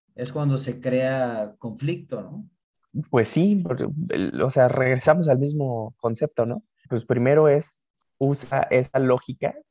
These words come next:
Speaker 2: que has desarrollado para sobrevivir. Es decir, si a una gorda le dices gorda cuando no la conoces y cuando ni siquiera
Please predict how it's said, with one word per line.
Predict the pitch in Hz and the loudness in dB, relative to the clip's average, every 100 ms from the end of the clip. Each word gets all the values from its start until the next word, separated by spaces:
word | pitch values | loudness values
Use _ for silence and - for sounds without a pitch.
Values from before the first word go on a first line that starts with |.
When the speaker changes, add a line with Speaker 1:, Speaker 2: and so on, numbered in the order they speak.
| _ | _
Speaker 2:
que | 117 | 2
has | 117 | 2
desarrollado | 131 131 117 113 113 117 123 | 2 2 0 2 0 2 2
para | 113 107 | 0 0
sobrevivir. | - 107 104 107 110 139 - _ | 0 -2 -2 -4 -4 -6 -6 _
Es | - 107 | -10 -8
decir, | 110 110 - _ _ _ | -4 -6 -8 _ _ _
si | - | 0
a | 113 | 4
una | 120 131 | 6 6
gorda | 127 127 113 | 6 4 4
le | 117 | 4
dices | 120 131 120 | 2 0 2
gorda | 127 120 117 - _ _ | 2 2 2 -2 _ _
cuando | 120 110 113 | 0 0 0
no | 123 | 2
la | 123 | 2
conoces | - 113 120 - - - _ | 0 -4 -4 -6 -10 -12 _
y | 113 | -6
cuando | - 107 107 | -2 0 0
ni | 104 | -4
siquiera | - - 113 113 110 107 | -6 -2 2 4 2 -2